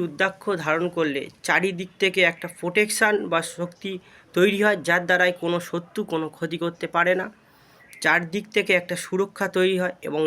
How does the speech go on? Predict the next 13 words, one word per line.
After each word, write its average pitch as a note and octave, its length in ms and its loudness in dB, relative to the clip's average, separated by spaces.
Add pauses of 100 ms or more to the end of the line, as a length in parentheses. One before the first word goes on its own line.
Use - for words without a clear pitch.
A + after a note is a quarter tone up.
(120)
নাম, E3+ 160 4 (180)
যশ, F3 180 2 (100)
খ্যাতি E3 280 -2 (500)
অনেক F3 280 2
ক্ষেত্রে F3+ 260 -4 (100)
চারিদিকে। C#3+ 400 -2 (2250)
এছাড়া G3+ 440 2 (1000)
চারমুখী G3+ 600 2
রুদ্রাক্ষ F3 480 0 (2500)
যাদের E3+ 280 2 (160)
মানসিক F3+ 420 2 (140)
সমস্যা, D#3 520 -2 (1200)
যারা D#3+ 200 2